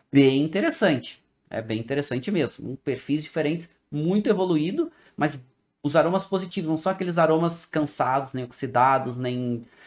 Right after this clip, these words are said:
aqueles aromas que já não tão entregando mais características positivas. Aqui tem uns aromas terciários muito bons, que ele é um buquê, ele quase lembra um toquezinho de, quase aquele toquezinho, lembra um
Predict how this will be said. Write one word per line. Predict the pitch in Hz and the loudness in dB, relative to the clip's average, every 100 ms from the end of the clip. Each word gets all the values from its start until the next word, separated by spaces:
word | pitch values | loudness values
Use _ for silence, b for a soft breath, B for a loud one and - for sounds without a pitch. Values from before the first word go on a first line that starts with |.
| b | b
aqueles | 117 113 131 120 - | -10 -6 -6 -8 -10
aromas | - 127 131 147 143 | -2 0 2 0 -2
que | - 147 - _ _ - | -2 -2 -4 _ _ -12
já | 135 127 143 | -4 0 2
não | 160 | 2
tão | 156 156 | 0 0
entregando | 165 156 151 156 | 0 -2 -2 -2
mais | 147 151 | -2 -4
características | - 143 143 147 156 | -4 -4 -4 -6 -8
positivas. | 147 147 131 | -10 -8 -8
Aqui | - | -4
tem | 175 | -4
uns | 190 | -2
aromas | 175 185 | -4 -6
terciários | 185 - 151 175 156 | -8 -4 -2 -2 -2
muito | 147 180 180 | 0 0 -2
bons, | 131 120 | -4 -4
que | 143 | -4
ele | 143 | -6
é | - | -6
um | |
buquê, | 147 147 - 160 240 B B B B _ | -8 -10 -4 -4 -4 B B B B _
ele | 139 | -8
quase | 143 - 180 320 311 | -6 2 4 6 4
lembra | 202 220 269 | 2 0 0
um | |
toquezinho | - 202 202 165 175 214 214 | 0 -2 -2 -4 0 0 0
de, | - 190 170 - _ _ _ _ _ _ | -2 -6 -6 -12 _ _ _ _ _ _
quase | - 208 | -2 -2
aquele | 208 185 | -2 -4
toquezinho, | 185 175 160 175 170 - - | -6 -6 -4 -4 -4 -10 -4
lembra | 165 190 | -2 -2
um | 175 | -4